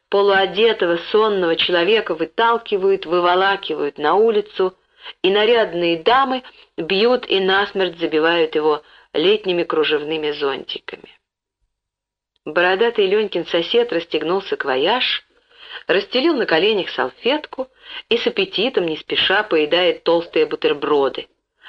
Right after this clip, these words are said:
макает в бумажку с солью облупленные крутые яйца, пьёт из бутылки молоко.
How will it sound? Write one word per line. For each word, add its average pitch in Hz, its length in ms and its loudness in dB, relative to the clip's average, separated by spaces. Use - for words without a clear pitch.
макает 180 460 2
в 156 60 -10
бумажку 165 520 0
с 160 60 -6
солью 202 460 2
облупленные 175 720 0
крутые 147 460 -4
яйца, 185 640 -2
пьёт 202 280 2
из 170 120 0
бутылки 160 500 -2
молоко. 139 640 -2